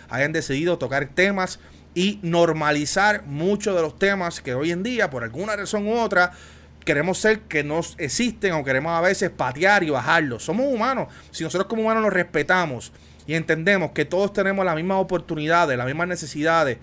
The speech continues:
y tenemos y nos des-, y we deserve el mismo respeto, mano, todos vamos a estar bien. Si el juego no es lo tuyo y no te gustan los temas que están hablando, no lo juegues.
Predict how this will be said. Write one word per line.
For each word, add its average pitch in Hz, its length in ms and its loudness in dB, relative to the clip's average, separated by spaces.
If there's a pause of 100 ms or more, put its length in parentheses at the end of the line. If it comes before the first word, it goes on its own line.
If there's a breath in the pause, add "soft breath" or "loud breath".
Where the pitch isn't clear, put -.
(1500 soft breath)
y 170 180 -4
tenemos 165 500 0
y 165 100 -4
nos 151 180 -4
des-, 139 240 -4
y 135 360 -4
we 139 180 -2
deserve 175 460 4 (580)
el 151 160 0
mismo 185 500 0
respeto, 156 760 -2 (400 soft breath)
mano, 190 320 4 (200 soft breath)
todos 226 220 6
vamos 220 260 2
a 208 40 0
estar 214 180 2
bien. 165 300 2
Si - 120 -2
el 185 60 2
juego 233 200 0
no 233 80 2
es 233 60 4
lo 220 140 6
tuyo 220 220 2
y 143 40 -2
no 160 80 -2
te 202 80 -2
gustan 214 220 -2
los 190 100 -2
temas 202 220 4
que 190 80 0
están 196 180 2
hablando, 185 360 2
no 208 200 2
lo 285 80 6
juegues. 254 520 2